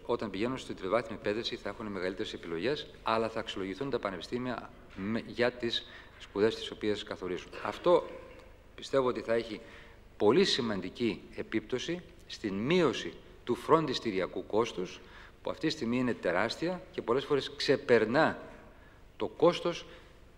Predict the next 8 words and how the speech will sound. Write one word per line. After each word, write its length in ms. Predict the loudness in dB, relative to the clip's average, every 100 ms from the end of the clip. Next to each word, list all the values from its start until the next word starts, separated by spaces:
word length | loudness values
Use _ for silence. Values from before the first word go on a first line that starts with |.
| -12
της 180 | -6 -2
ίδιας 260 | 2 2
της 140 | 2 -2
φοιτησης 560 | -2 -2 -2 -4 -4 -2
για 100 | -2
το 80 | 2
κράτος. 480 | 4 4 0 -12 -16 -20 -20 -20 -20 -8
Δηλαδή, 480 | 2 4 6 4 0